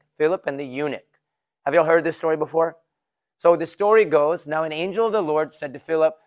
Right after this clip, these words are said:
'Rise up and go towards the south to the road that goes down from Jerusalem to Gaza.' This is a desert place." And as he, he rose and went, and there was an Ethiopian, a eunuch, a court official of Candace, queen of the Ethiopians, who was in charge of her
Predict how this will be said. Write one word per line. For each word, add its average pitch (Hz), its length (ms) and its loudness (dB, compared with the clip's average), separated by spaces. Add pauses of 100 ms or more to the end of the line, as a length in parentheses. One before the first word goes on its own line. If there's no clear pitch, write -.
(220)
'Rise 135 300 0
up 208 180 -2
and 151 160 -8
go 127 180 -6
towards 139 320 -14
the 120 120 -14
south 139 340 2
to - 80 -20
the 127 140 -10
road 139 460 0 (280)
that 135 140 -6
goes 139 240 -4
down 131 500 -2
from 123 200 -18
Jerusalem 127 520 -12
to 113 100 -18
Gaza.' 104 520 -2 (500)
This 120 160 -14
is 127 140 -10
a 147 80 -6
desert 131 500 2
place." - 400 -20 (400)
And 120 160 -12
as 131 140 -12
he, 139 100 -8 (160)
he 151 200 -4
rose 147 320 0
and 185 140 -4
went, 127 260 -4 (140)
and 131 160 -16
there 143 140 -2
was 175 140 -4
an 156 100 -6
Ethiopian, 165 800 0
a 156 80 -4
eunuch, 151 400 -4 (380)
a 127 80 -4
court 165 260 0
official 160 480 -6
of 127 200 -4
Candace, 135 480 -8
queen 160 360 -8
of 151 80 -2
the 135 160 -10
Ethiopians, 139 680 -6 (320)
who 160 100 0
was 170 160 0
in 160 180 -8
charge 156 400 0
of 139 180 -6
her 143 220 -4